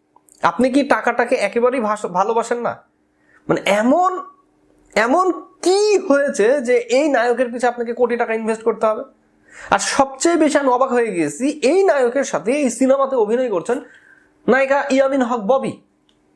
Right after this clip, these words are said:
একজন এ গ্রেড নায়িকা, সে কি করে পারে এইরকম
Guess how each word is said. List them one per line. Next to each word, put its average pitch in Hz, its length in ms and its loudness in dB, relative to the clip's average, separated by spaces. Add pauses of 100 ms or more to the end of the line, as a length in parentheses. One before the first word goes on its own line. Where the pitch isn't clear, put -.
(340)
একজন 262 520 2 (180)
এ 208 300 4
গ্রেড 254 200 2
নায়িকা, 214 680 -2 (480)
সে - 220 2
কি 262 300 -2
করে 320 260 2
পারে 294 500 0 (380)
এইরকম 294 580 2